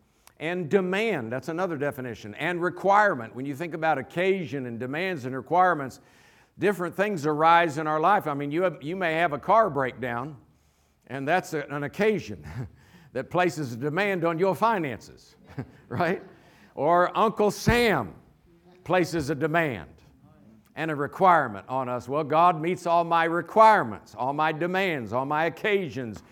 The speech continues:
according to his riches and glory. So it goes way beyond just need. And that's good to know, because a lot of Christians, the way I was raised in church, when I heard need, well, you know, people would even say it, "God never promised to meet more than just your need."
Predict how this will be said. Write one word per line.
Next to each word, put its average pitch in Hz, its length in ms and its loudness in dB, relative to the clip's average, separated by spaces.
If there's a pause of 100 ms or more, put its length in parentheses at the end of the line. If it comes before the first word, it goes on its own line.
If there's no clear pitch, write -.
(200)
according 156 400 0
to 147 80 -2
his 127 120 -6
riches 147 300 -6
and 123 100 -8
glory. 175 220 -2
So 165 160 -4
it 160 80 -4
goes 175 240 -2
way 220 320 2
beyond 180 480 -2
just 131 240 -6
need. 170 280 -2 (500)
And 156 120 -6
that's 240 200 2
good 196 240 2
to 165 80 0
know, 190 200 4
because 156 360 -2
a 160 40 2
lot 202 200 6
of - 80 -4
Christians, 180 320 -4
the 160 80 -2
way 180 180 4
I 185 160 8
was 147 220 2
raised 147 300 -2
in 139 100 -6
church, 160 340 -4
when 151 140 -4
I 185 140 2
heard 160 340 -2
need, 151 500 -2 (440)
well, 143 360 0
you 147 140 -2
know, 151 160 -2
people 147 320 -4
would 143 100 2
even 143 160 -2
say 151 220 -2
it, 110 160 -4
"God 131 280 0
never 143 280 -2
promised 156 480 -4
to 135 40 -8
meet 143 240 -6
more 151 200 -2
than 143 160 -6
just 143 280 -6
your 139 120 -8
need." 120 440 -6